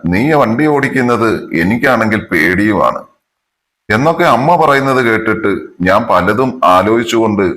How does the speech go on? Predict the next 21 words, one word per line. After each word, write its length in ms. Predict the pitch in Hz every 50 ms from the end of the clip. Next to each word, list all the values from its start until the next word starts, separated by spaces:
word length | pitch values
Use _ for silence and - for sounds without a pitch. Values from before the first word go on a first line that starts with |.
| - -
വീടിന്റെ 460 | - 90 92 98 104 107 120 120 123 117
തിണ്ണക്കിങ്ങനെ 720 | - 98 90 92 104 117 113 - 110 107 101 101 101 95
ഇരിക്കുകയായിരുന്നു. 920 | 82 76 80 - - 101 101 104 104 92 73 69 64 - - - - - - - _ _ _ _ _ _ _ _ _ _ _ 85
അപ്പോഴാണ് 580 | 85 - - - 139 151 156 143 135 127 127 127
ഞാൻ 260 | 123 117 113 117 117
ഓർത്തത്, 600 | 104 92 98 104 - - 101 90 87 82 76 76 - - _ _ _ _ _ - 104
റോഡിന് 360 | 104 113 135 147 165 160 165
കിഴക്കുവശം 640 | 156 143 117 117 - - 139 143 143 151 147 135
താമസിക്കുന്ന 600 | 127 123 120 120 117 113 120 113 - 117 110 110 104
രാജീവണ്ണൻ. 720 | 87 80 78 85 85 95 104 104 101 95 87 85 78 78 - - _ _ _ _ _ _ _ _ _ _ _ _ - 110
രാജീവണ്ണന് 880 | 113 123 143 151 160 170 170 170 170 170 170 165 160 147 135 - - -
ഒരു 200 | 113 139 135 -
പത്തിരുപത്തഞ്ച് 680 | - - 147 - - 147 151 147 147 151 156 151 143 147
വയസ്സ് 240 | 135 135 127 131
പ്രായം 400 | 131 - 101 85 - 90 95 98
വരും. 240 | 82 - - - - - _ _ _ _ _ _ _ _ _ _ - 78
രാജീവണ്ണന്റെ 680 | 78 85 98 110 123 139 143 147 151 151 147 143 143
വീട്ടിൽ 520 | 143 123 117 117 113 120 120 107 104 - - -
അച്ഛനും 680 | 87 92 87 - - - 143 143 143 143 - - -
അമ്മയും 520 | 98 101 104 113 120 120 120 123 117 -
മാത്രമാണുള്ളത്. 920 | - 92 92 98 90 - 117 110 104 92 87 80 76 71 71 67 - -